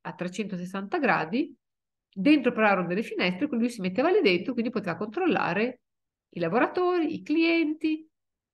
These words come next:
Tutti pensavano che questo era una, un, un cubo di f-, di specchi, nessuno si immaginava che dentro c'era il padrone del negozio a controllare.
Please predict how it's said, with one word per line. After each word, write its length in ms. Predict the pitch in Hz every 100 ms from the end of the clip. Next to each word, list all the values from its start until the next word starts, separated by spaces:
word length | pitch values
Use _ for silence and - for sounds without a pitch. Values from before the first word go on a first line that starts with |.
| _ _ _
Tutti 280 | 427 440
pensavano 500 | 302 240 240 240 202
che 140 | 196 202
questo 280 | 233 220 180
era 100 | 170
una, 300 | 175 165 170
un, 260 | 180 175 165
un 160 | 180 180
cubo 300 | - 247 196
di 120 | 269
f-, 280 | 302 269 -
di 80 | 294
specchi, 800 | - - 180 - 269 339 - _
nessuno 420 | 294 359 240 226
si 100 | 269
immaginava 560 | 269 269 320 262 254 226
che 100 | 302
dentro 540 | 151 160 165 220 277 _ _ _ _
c'era 300 | - 196 208
il 80 | 226
padrone 540 | 226 180 180 190 180
del 200 | 175 196
negozio 440 | 247 247 151 -
a 60 | 180
controllare. 800 | 175 165 175 165 156 69 - 165